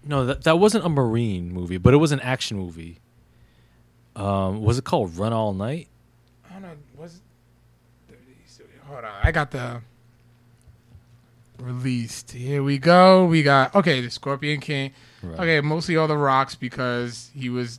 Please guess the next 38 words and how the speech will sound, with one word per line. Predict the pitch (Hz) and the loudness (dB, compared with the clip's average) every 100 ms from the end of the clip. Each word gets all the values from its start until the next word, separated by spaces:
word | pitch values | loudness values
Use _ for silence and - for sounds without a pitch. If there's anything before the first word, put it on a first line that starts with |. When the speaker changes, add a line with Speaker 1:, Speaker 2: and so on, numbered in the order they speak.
| 120 | -10
Speaker 2:
The | 120 | -8
Rock | 117 117 113 | -6 -6 -8
at | 120 | -12
the | 117 | -14
time. | - 120 113 117 120 _ _ - - - 147 | -12 -10 -10 -10 -14 _ _ -20 -20 -14 -6
Uh, | 131 | -6
See | 127 165 165 | -4 0 2
No | 160 151 147 | 4 6 4
Evil, | 151 131 127 120 | 2 2 0 0
The | 123 | 0
Marine, | 127 131 143 151 147 | 0 0 2 0 0
The | 135 | -2
Condemned, | 127 117 139 143 147 143 - - - - | -6 -2 0 2 0 -4 -8 -20 -20 0
Behind | - 147 185 220 220 | 2 6 8 8 8
Emily, | 214 208 208 196 190 | 4 4 2 0 -2
Enem-, | 196 190 180 170 139 | -2 -2 -6 -8 -10
Behind | 143 160 240 277 | -2 4 6 6
Enemy | 269 262 240 | 4 4 4
Lines, | 196 220 | 4 2
Columbia | - 175 190 175 151 | 0 0 2 4 4
with | 143 | 2
Mister | 156 151 147 | 0 -2 -4
Kennedy. | - 156 135 123 127 - - | 0 0 0 -2 -4 -8 -18
Speaker 1:
Jesus. | - 92 87 85 85 85 90 - - | -12 -10 -10 -10 -12 -8 -6 -4 -2
Speaker 2:
Twelve | 151 165 | 0 2
Round, | 156 147 147 | 2 2 2
The | 139 | 0
Marine | 135 131 147 151 | -2 -2 -2 -2
Two | 143 151 | -2 -2
with | 143 131 | -2 -2
Ted | 147 139 139 | -2 -2 0
DiBiase | 131 131 127 120 120 110 | -2 -2 -4 -6 -8 -6
du-, | 135 151 | -4 -4
Junior, | 113 123 165 170 170 160 | -6 -6 -4 -2 0 0
Legendary, | 131 151 160 160 160 165 160 143 | 0 0 2 0 0 2 2 0
Knucklehead, | 160 165 170 165 165 170 147 | -2 -2 -2 0 2 0 -2
The | |
Chaperone. | 127 165 165 165 165 165 165 | -6 -4 -4 -2 -4 -2 -2